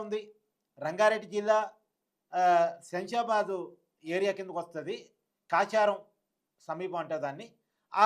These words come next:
కాచారం ఏరియాలోని ఈ సులోచన గెస్ట్ హౌస్కే డబ్బులన్నీ వస్తుండే. ఇక్కడ నుంచే మిగతా హైదరాబాద్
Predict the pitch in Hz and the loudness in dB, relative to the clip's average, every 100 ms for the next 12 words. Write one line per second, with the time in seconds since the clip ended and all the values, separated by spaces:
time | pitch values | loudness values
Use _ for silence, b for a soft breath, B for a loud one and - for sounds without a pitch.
0 | 214 202 233 247 247 240 240 233 - _ | 4 2 0 2 2 2 0 -6 -18 _
1 | - 160 220 220 208 202 202 254 - _ | -10 -4 -2 2 2 2 -2 -6 -14 _
2 | - 196 202 185 240 254 254 226 202 190 | -12 -10 -8 -4 -2 -2 -4 -4 -4 -6
3 | - 180 175 185 262 - _ _ _ 139 | -4 -6 -6 -4 -4 -6 _ _ _ _
4 | 175 180 233 220 240 269 214 - 151 127 | -2 0 -2 -2 -4 -4 -4 -6 -16 -20
5 | _ _ _ _ _ _ _ 175 - 294 | _ _ _ _ _ _ _ -12 -2 4
6 | 294 254 220 170 247 262 - _ _ 143 | 4 4 -8 -6 -6 -6 -14 _ _ -8
7 | 180 277 285 285 226 220 226 233 220 208 | 0 4 6 6 4 4 0 2 2 4
8 | 202 | 2